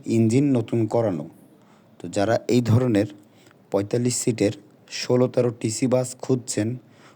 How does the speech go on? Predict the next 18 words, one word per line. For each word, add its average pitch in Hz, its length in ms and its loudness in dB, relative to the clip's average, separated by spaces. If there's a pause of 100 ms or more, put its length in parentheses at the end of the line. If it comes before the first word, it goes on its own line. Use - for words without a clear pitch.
(140)
অতি 117 200 0
দ্রুত 120 360 0
গাড়ির 107 380 0
হাট 127 160 0 (180)
কালীগঞ্জ 110 580 0
YouTube 110 320 -2
চ্যানেল 113 320 0
অথবা 113 440 0 (480)
হাসান 110 380 -4
হাবিব 113 320 0
পেজ 104 380 0 (200)
Facebook 110 380 -2 (160)
পেজে 117 320 0 (500)
যোগাযোগ 104 420 2
করুন। 80 320 -4 (300)
আমাদের 104 380 0 (200)
স্ক্রিনে 120 340 -2
দেওয়া 135 280 2